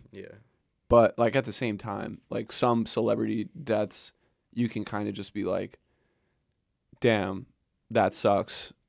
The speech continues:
Speaker 2: But, like, it's not out of the realm of, like, something imaginable. And then you have shit like Kobe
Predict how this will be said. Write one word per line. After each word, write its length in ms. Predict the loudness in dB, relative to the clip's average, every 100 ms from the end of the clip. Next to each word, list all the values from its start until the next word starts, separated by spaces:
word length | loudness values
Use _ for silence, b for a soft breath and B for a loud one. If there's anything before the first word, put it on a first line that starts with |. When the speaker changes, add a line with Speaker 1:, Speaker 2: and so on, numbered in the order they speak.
| _ _ _
Speaker 2:
But, 140 | 2 2
like, 160 | 2
it's 160 | -2 0
not 200 | 2 4
out 160 | 4
of 120 | 2 0
the 100 | 0
realm 360 | 0 2 0
of, 380 | -2 -6 -10 -14
like, 360 | -6 -4 -4 -8 _ _ _ _ _ -12
something 420 | -4 -2 -2 -4
imaginable. 680 | -4 -4 -6 -8 -10 -10 -12 _ _ _ _ _ _ _ _ -2
And 180 | 4 6
then 80 | 8
you 80 | 6
have 220 | 2 -2
shit 180 | -2 0
like 160 | -2
Kobe 480 | 0 4 4 4 -2